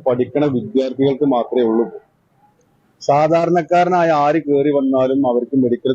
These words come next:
കോളേജിന്റെ ഒരു ഉപകാരം കിട്ടുന്നില്ല. കാരണം ഇത് ഇപ്പോഴും പഴയ ഒരു ജനറൽ ഹോസ്പിറ്റലിന്റെ ആ ഒരു ത-, ഇതിക്കെങ്കിലും ഉയരാൻ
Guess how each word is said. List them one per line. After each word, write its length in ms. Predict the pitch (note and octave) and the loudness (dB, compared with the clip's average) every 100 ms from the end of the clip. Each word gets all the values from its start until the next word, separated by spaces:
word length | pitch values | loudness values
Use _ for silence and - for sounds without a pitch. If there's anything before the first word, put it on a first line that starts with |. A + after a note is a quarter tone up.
| C3+ | 0
കോളേജിന്റെ 380 | C3+ C3+ C#3 D3 | 0 0 -2 0
ഒരു 60 | C3 | 0
ഉപകാരം 480 | A#2+ A#2 A#2+ B2+ C#3+ - _ _ _ _ | 0 0 0 0 -4 -8 _ _ _ _
കിട്ടുന്നില്ല. 500 | A#2+ G#2 C#3 C#3 A2+ F#2 _ A#2+ | -6 -2 0 0 -2 -8 _ -2
കാരണം 380 | B2 C3+ D3 C#3+ | 0 0 0 0
ഇത് 140 | C3+ E3 F3 - B2 | 2 2 0 -2 -10
ഇപ്പോഴും 340 | - D3 D#3+ C#3 | -2 0 0 0
പഴയ 220 | C3+ C#3+ | 0 0
ഒരു 100 | C#3 B2+ | 0 -2
ജനറൽ 280 | B2 C3 C#3 | 0 0 0
ഹോസ്പിറ്റലിന്റെ 600 | B2+ - A#2+ C3+ C3+ D3 - _ _ _ _ _ C3 | -2 -4 -4 -2 0 -2 -4 _ _ _ _ _ 0
ആ 40 | G3 A3 | 2 2
ഒരു 100 | A3 G3 | 2 0
ത-, 120 | F3+ D3+ | -2 0
ഇതിക്കെങ്കിലും 440 | E3+ E3+ F3 F3+ | -2 0 0 2
ഉയരാൻ 260 | D#3 D3+ E3 | 4 4 2